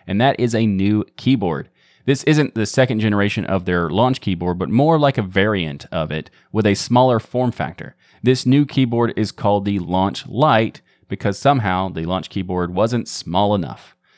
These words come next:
So the Launch Lite smaller form factor comes from the merging of the function row keys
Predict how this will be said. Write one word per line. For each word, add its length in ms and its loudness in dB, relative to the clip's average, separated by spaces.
So 400 2
the 220 2
Launch 400 2
Lite 260 2
smaller 380 2
form 260 -4
factor 360 -2
comes 320 -2
from 220 -4
the 120 0
merging 500 0
of 180 -2
the 100 -6
function 360 0
row 180 2
keys 360 -4